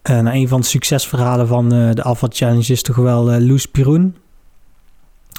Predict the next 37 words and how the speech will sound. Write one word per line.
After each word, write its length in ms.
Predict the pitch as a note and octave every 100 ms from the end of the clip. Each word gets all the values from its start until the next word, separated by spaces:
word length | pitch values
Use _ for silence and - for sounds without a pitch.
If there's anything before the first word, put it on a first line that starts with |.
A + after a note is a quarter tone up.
| - - - -
Die 120 | B2+
startte 280 | - C3+ -
in 60 |
tweeduizend 440 | B2 D3 C3+ B2+ -
zeventien 320 | D#3 D3+ D3+
met 120 | C3+
de 100 | -
Afval 260 | - C3+ C#3+
Challenge. 580 | - C#3+ C#3+ D3 D3 D3
Eh, 580 | B2+ B2 B2 A#2+ A#2 A#2
haar 160 | A#2
doel 200 | B2 D#3
was 200 | C3+ B2+
om 180 | C3+ B2+
meer 300 | C#3 D3+ D#3
te 120 | -
bewegen, 840 | C3+ B2+ C3+ D#3 D#3+ D#3 D#3+ D#3 G3+
eh, 680 | - C3+ B2+ B2+ B2 B2 B2 A#2+
beter 460 | A#2+ B2 D3+ D3
te 160 | - D3
gaan 160 | B2
eten 420 | C#3+ D3+ D3+ D3 D3+
en 100 | B2+
zorgen 260 | C#3+ C#3
dat 120 | C3+
ze 80 | B2+
wat, 260 | C3 B2 -
eh, 260 | C3 A#2+
wat 100 | A#2
lekkerder 380 | B2 C3 C#3 B2
in 140 | B2+ A2+
haar 100 | A2
vel 240 | C3 C3
kwam. 300 | - A#2 C#3+ - - - - - - - -
Nou, 180 | - G#2+
sinds, 420 | G#2+ - B2+ B2
eh, 100 | C#3